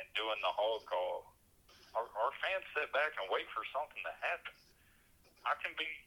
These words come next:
I've, I've been kicked out of many a living room and, and sent to the basement because I'm too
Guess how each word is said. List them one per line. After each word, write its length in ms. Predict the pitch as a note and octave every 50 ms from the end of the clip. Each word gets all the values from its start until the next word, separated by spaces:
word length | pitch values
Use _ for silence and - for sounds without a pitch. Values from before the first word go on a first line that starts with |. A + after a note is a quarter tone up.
| - -
I've, 120 | - E3+ - - B2+
I've 160 | D3+ - -
been 120 | - D#3 -
kicked 200 | - D3 C#3+ - -
out 120 | C#3 C3+ B2
of 80 | A2+ A2 A2
many 200 | C3+ E3+ D#3+ D3 C3
a 80 | A2
living 400 | G2+ F#2+ G#2+ F3+ G3 D#3 C3+ G#2
room 280 | F#2+ F#2+ G2 G2 F#2+ G2 G#2
and, 100 | G2+ - - -
and 100 | G2 F#2 - - -
sent 120 | - F3+ - -
to 60 | - -
the 120 | G2 - - - -
basement 480 | A2+ - - - - - G2+ G#2 - - - - - - - - - - - - _ -
because 240 | G#2 - B2+ C3 C3
I'm 160 | B2+ B2 -
too 160 | - D#3 E3